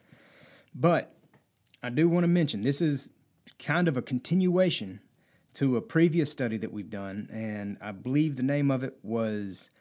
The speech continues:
Those Who've Passed Away, or Where Are Those Who've Passed Away? And so there are gonna be references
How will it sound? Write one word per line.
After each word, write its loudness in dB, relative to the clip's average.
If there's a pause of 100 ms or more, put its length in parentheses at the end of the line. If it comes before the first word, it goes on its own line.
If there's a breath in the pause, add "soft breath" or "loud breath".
(380 soft breath)
Those 2
Who've 0
Passed -4
Away, -2 (100)
or -8
Where 0
Are -2
Those -2
Who've -6
Passed -4
Away? -6 (680 soft breath)
And -6
so -2
there 4
are 4
gonna 2
be 2
references -4